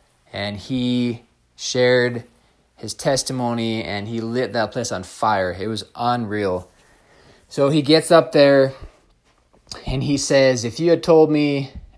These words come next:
a year ago that I'd be going to a foreign-speaking mission in Africa, preaching the gospel as a missionary for this church, I would have laughed in your face."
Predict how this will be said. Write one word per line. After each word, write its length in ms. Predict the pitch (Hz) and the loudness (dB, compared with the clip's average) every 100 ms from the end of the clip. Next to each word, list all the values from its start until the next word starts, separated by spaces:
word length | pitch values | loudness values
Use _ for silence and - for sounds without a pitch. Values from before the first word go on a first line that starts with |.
| _ | _
a 60 | 101 | -8
year 320 | 110 127 131 | -4 0 0
ago 320 | 107 110 107 | 0 0 0
that 160 | 104 107 | 0 0
I'd 180 | 107 104 | -2 -2
be 240 | 107 104 | -4 -4
going 600 | 95 117 113 110 107 107 _ _ _ _ _ _ _ | -4 -4 -2 -6 -8 -10 _ _ _ _ _ _ _
to 180 | - 113 | -8 -6
a 60 | 104 | -6
foreign-speaking 920 | - 120 120 117 - 123 113 110 110 | -4 -2 0 -2 -6 -6 -6 -6 -6
mission 600 | 110 104 107 104 101 101 | -6 -6 -6 -6 -8 -10
in 160 | 95 107 | -12 -8
Africa, 800 | 107 110 113 104 104 98 95 104 _ | -6 -6 -8 -6 -4 -4 -6 -10 _
preaching 300 | 123 110 113 | -10 -10 -10
the 80 | 107 | -4
gospel 380 | 110 107 - 104 | -2 -2 -2 -8
as 80 | |
a 20 | 104 | -6
missionary 460 | 110 110 113 101 | -6 -6 -6 -8
for 120 | 101 | -6
this 140 | 101 - | -8 -8
church, 400 | - 107 98 101 | -6 -4 -4 -4
I 80 | 101 | -2
would 120 | 98 | -2
have 100 | 95 | -2
laughed 320 | 101 101 - | -2 -4 -8
in 60 | 98 | -12
your 120 | 98 | -10
face." 460 | 104 98 90 - | -8 -8 -8 -12